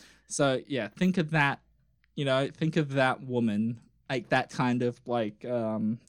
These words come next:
no, no crap nonsense lady, you know, like, she can hold her own, she, she can deal with the, she can play with the boys.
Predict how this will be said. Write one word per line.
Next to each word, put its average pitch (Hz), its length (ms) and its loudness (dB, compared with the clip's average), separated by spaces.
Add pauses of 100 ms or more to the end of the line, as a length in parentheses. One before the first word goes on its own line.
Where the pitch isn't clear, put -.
(720)
no, 147 580 4
no 160 880 4 (320)
crap 127 540 0 (360)
nonsense 127 600 -2
lady, 120 300 0
you 120 260 0
know, 117 180 0
like, 113 220 -2
she 139 240 -2
can 135 140 -4
hold 127 340 0
her 117 140 0
own, 120 580 -2
she, 131 320 -6 (120)
she - 300 -4
can 135 180 -4
deal 127 280 0
with 123 180 -4
the, 113 100 -8 (140)
she - 320 -6
can 120 160 -6
play 131 220 2
with 123 160 0
the 107 80 -14
boys. 123 580 4